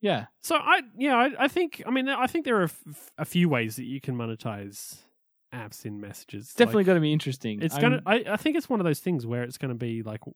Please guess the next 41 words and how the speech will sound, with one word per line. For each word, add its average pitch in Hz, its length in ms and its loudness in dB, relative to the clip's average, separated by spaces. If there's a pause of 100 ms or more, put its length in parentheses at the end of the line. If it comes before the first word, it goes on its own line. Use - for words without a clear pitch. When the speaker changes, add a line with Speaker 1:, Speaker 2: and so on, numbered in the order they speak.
(120)
Speaker 2:
we 131 420 -8
won't 143 400 -6
see 127 340 -6
what 117 220 -10
works 120 280 -6
until 113 320 -8
we 123 140 -6
see 113 180 -12
what 113 180 -10
<laughs> - 220 -8
works. - 340 2 (140)
Speaker 1:
Yeah, 180 320 4
and 180 280 6 (260)
I 160 220 -8
just - 200 -8
think 165 160 -2
one 135 300 -2
of 143 100 0
them 104 220 -6
is - 200 -10
just 160 220 -10
gonna 120 180 -4
go 113 260 -10
so 147 580 0
big. 120 480 -6
And 151 100 -4
I 143 60 2
really 214 360 4
hope 143 380 0
it's 131 160 -10
just - 280 -6
some, 143 180 -2
like, 123 280 -4 (800)
indie 160 420 0
person 123 680 -2
at 135 260 -4
home, 110 340 -10
like, 117 200 -12
some 127 180 -4
indie 123 320 0
developer 113 680 -6